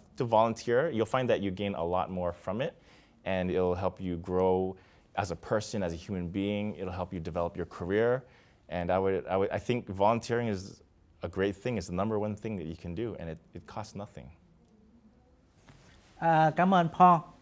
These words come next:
Speaker 2: Thì, à, thay mặt cho đài S P T N và các cái chương trình của chúng ta cũng như là các khán giả,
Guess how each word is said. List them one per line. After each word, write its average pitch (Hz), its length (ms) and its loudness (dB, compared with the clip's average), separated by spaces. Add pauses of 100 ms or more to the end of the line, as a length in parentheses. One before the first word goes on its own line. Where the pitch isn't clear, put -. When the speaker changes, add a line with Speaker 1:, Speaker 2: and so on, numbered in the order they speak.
(280)
Speaker 2:
Thì, 120 280 2
à, 113 300 2
thay 131 180 -2
mặt 113 200 -2 (100)
cho 113 500 0
đài 107 500 -2
S - 80 -14
P - 60 -20 (140)
T - 40 -2 (200)
N 107 100 -4 (320)
và 107 100 -4
các 113 120 -10
cái 127 120 -4
chương 120 220 -2
trình 107 200 -4
của 92 60 -6
chúng 120 180 -6
ta 113 140 -2
cũng 127 140 -6
như 123 80 -2
là 104 100 -6
các 113 160 -10
khán 123 160 -6
giả, 92 280 -4